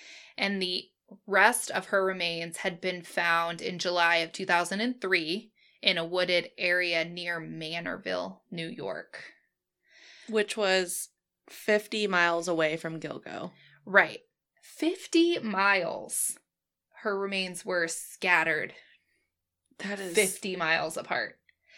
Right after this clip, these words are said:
Speaker 1: That's wild to me. It just doesn't
Speaker 2: Yeah, it is.
Speaker 1: really make sense.
Speaker 2: It doesn't.
Speaker 1: I mean, it doesn't say a ton about the investigation into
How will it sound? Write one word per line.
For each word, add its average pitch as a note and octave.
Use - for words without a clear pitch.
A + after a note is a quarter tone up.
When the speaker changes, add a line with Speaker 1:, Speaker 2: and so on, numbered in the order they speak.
Speaker 1:
That's -
wild B3+
to -
me. -
It A3+
just C#4+
doesn't C#4+
Speaker 2:
Yeah, F3+
it F3+
is. F#3+
Speaker 1:
really A#3
make F#3
sense. -
Speaker 2:
It G3+
doesn't. F#3
Speaker 1:
I A#3
mean, G#3+
it A#3+
doesn't B3+
say G3
a D#3+
ton F3+
about E3+
the F3
investigation D#3+
into E3